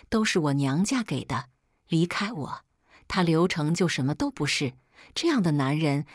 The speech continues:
你想要就拿走，我离家不稀罕了。”吴妮一脸震惊地看着跪在地上的刘成，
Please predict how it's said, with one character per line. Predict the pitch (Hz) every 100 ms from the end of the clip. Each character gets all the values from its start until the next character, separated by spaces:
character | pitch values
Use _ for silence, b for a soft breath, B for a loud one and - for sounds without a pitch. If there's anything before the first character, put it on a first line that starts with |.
| B
你 | B 208
想 | - 139 139
要 | 170
就 | 147 156
拿 | 139 175
走， | 254 135 - - _ _ b b
我 | 180
离 | 156 160
家 | 175 208
不 | 202 175
稀 | - 165
罕 | 143 135
了。” | 101 - - _ _ _ _ _ _ b b
吴 | 196 262
妮 | 294 294 302
一 | 254
脸 | 160 131 131
震 | 254 220 160
惊 | 190
地 | 185 147
看 | - 180
着 | 143 135
跪 | - 185
在 | 156 139
地 | - 165
上 | 139 135
的 | 131
刘 | 127 127
成， | 147 123 117 127